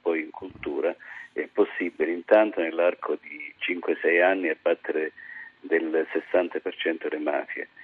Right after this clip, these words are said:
poi il resto, eh, con l'istruzione e la cultura. Eh, da, da tenere ben distinte le due cose, perché noi genericamente parliamo di cultura, ma non è così. Qua ancora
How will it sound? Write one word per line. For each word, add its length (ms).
poi 240
il 120
resto, 760
eh, 400
con 400
l'istruzione 800
e 40
la 100
cultura. 580
Eh, 480
da, 180
da 140
tenere 360
ben 220
distinte 500
le 120
due 140
cose, 380
perché 340
noi 260
genericamente 720
parliamo 340
di 120
cultura, 360
ma 100
non 120
è 160
così. 260
Qua 140
ancora 340